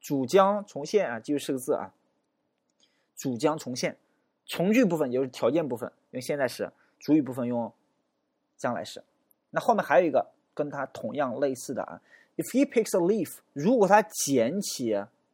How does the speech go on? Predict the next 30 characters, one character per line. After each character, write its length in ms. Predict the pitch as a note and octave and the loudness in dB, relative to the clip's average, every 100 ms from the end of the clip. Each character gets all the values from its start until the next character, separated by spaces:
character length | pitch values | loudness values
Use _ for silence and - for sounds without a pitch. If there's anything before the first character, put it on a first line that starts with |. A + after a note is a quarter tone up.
| _ | _
一 100 | C#3 | -2
个 80 | E3+ | 0
树 200 | F#3 G3 | 0 -2
叶， 220 | G3+ E3 - _ _ _ _ | 0 0 -2 _ _ _ _
if 240 | F3 E3+ - | -2 -2 0
he 140 | A3+ | -2
picks 380 | - G3+ F#3 D3+ | 0 -2 -2 -2
a 40 | |
leaf， 300 | C3 A2+ - - _ | -2 -4 -8 -18 _
这 80 | F3+ | -6
个 60 | |
picks 360 | - F#3+ - - - | 2 0 0 -8 -6
一 120 | D3 | -2
般 100 | C#3 | -2
现 140 | C#3 C3 | -2 -4
在 80 | |
时， 180 | A2 - - | -6 -8 -2
另 120 | F3+ | 0
外 80 | D3+ | 2
一 40 | |
句 140 | C#3 C3+ | 0 -4
用 140 | B2 | -4
一 80 | C3 | 0
般 240 | C3 C3 | 0 0
将 140 | B2+ A#2+ | -6 -6
来 100 | F#2+ | -6
时， 180 | - - - _ - | -8 -10 -16 _ -6
he 160 | F#3 | -2
will 180 | E3+ C#3 | 0 2
die， 420 | C3+ C#3+ F2+ A#1+ | 2 0 -4 -8